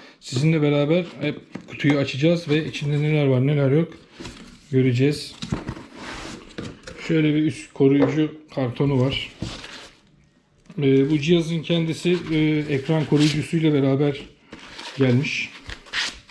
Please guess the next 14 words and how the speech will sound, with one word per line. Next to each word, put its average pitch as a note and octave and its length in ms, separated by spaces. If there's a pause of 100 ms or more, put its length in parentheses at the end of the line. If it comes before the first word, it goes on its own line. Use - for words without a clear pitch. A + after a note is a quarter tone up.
(640)
Paket C#3 340
gayet C#3 320
başarılı C#3 460
bu A#2+ 100
arada. A#2 340 (920)
Arkadaşlar B2 680 (920)
şöyle C#3 380 (2750)
açtık. - 560 (1800)
O B2+ 300
en C3+ 180
sevdiğim. A2+ 580 (1000)
Jelatini C3 540
bile C#3 120
üzerinde. B2+ 600